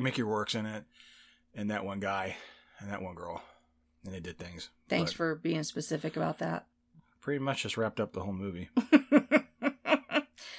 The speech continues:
Speaker 2: Spoiler alert! God, Billy.
Speaker 1: Yeah, it's okay.
Speaker 2: <laughs>
Speaker 1: It's an okay movie, but yeah, they, uh, put, like, three women in a brazen bull,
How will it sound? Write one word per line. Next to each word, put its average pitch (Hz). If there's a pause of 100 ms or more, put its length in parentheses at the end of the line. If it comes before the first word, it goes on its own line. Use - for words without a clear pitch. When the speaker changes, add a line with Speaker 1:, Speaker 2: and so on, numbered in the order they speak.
(160)
Speaker 2:
Spoiler 320
alert! 226
God, 277
Billy. 202
Speaker 1:
Yeah, 175 (360)
it's 269
okay. 117
Speaker 2:
<laughs> - (440)
Speaker 1:
It's 240
an 208
okay 147
movie, 113
but 120
yeah, 165
they, 135
uh, 127 (160)
put, 147
like, 127 (340)
three 139
women 143
in 117
a 110
brazen 117
bull, 107